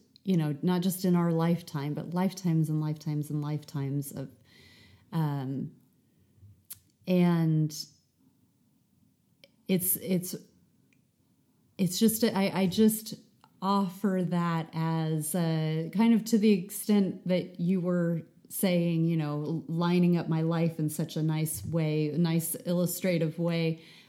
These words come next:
I feel like I'd like to do that for the listener too, to say, you know, step back and just appreciate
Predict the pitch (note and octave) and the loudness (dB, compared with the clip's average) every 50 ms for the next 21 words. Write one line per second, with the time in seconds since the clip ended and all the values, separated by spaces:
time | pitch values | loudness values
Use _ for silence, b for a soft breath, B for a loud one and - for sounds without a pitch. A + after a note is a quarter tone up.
0 | B B D#3 E3 D#3+ - - F#3+ F3+ F#3 F3 F3 E3+ E3 D#3+ D#3 D3+ - - - | B B -2 -2 -2 0 0 2 2 4 2 2 2 2 0 0 -2 -4 -14 -20
1 | b b b b b b b b - E3+ D#3 F3+ F3+ F3 F3+ - F3 D#3+ F#3 F3 | b b b b b b b b -4 -2 0 2 0 0 0 0 -2 0 0 2
2 | D#3+ F3 E3+ - - - F3 D#3+ F3+ E3+ F3 F3+ F3 F3 - F#3+ F3 E3+ E3 - | 2 0 0 -2 -2 -2 -2 -2 0 0 0 0 0 0 0 0 0 0 -2 0
3 | - G#3 F#3+ E3 F3+ F3 F3+ - F3+ E3+ E3 E3 E3 F3 F3 E3 E3 D#3+ - - | 0 0 2 2 0 0 0 2 2 2 2 2 0 0 0 0 0 -2 -4 -2
4 | - G#3+ G#3 - D#3+ - - F3+ F#3 F#3+ F#3+ F#3+ F#3 F#3 - F3+ F3 E3+ E3+ F3 | -2 -2 -2 -2 -4 -6 -4 -4 -2 0 -2 -2 -4 -4 -2 -2 0 0 -2 -4
5 | F#3 F3 - - G3+ F#3+ F#3+ F3 F#3 - - F#3+ F3+ E3+ E3+ E3+ D#3+ - b | -6 -8 -6 -4 -2 0 0 -2 -2 -2 -2 0 0 0 0 -2 -4 -8 b